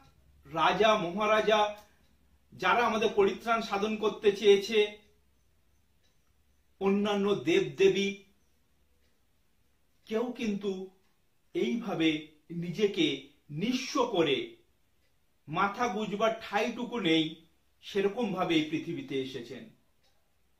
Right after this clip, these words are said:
তবুও তিনি রাজা, কারণ তিনি নিজেই বলছেন,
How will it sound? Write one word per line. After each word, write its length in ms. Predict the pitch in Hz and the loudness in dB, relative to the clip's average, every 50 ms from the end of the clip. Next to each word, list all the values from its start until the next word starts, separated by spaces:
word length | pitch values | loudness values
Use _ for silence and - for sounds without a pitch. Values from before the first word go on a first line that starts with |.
| _ _ _ _ _ _ _ | _ _ _ _ _ _ _
তবুও 400 | 247 247 269 269 320 330 339 339 | 2 2 4 4 4 4 4 4
তিনি 200 | 339 302 294 302 | 4 2 2 2
রাজা, 720 | 285 240 - 180 175 202 208 208 220 190 143 120 - - - - _ _ _ _ _ _ _ _ _ _ - | 2 2 2 4 4 4 4 6 4 4 4 2 0 -6 -14 -20 _ _ _ _ _ _ _ _ _ _ 2
কারণ 600 | 180 202 262 294 254 214 254 330 339 339 - - - _ _ _ _ _ _ _ _ _ | 4 6 6 6 4 2 0 0 -2 -4 -6 -12 -20 _ _ _ _ _ _ _ _ _
তিনি 560 | - 220 262 277 277 220 226 285 339 - - - _ _ _ _ _ _ - | -6 -2 0 2 2 4 2 0 -2 -4 -8 -16 _ _ _ _ _ _ -10
নিজেই 460 | 147 156 175 190 190 - 285 285 269 | -8 -6 -6 -4 -4 -2 -2 0 -2
বলছেন, 760 | - 175 196 202 202 196 - 233 214 180 - 233 - - | 0 2 4 4 4 2 0 0 0 2 0 -2 -4 -8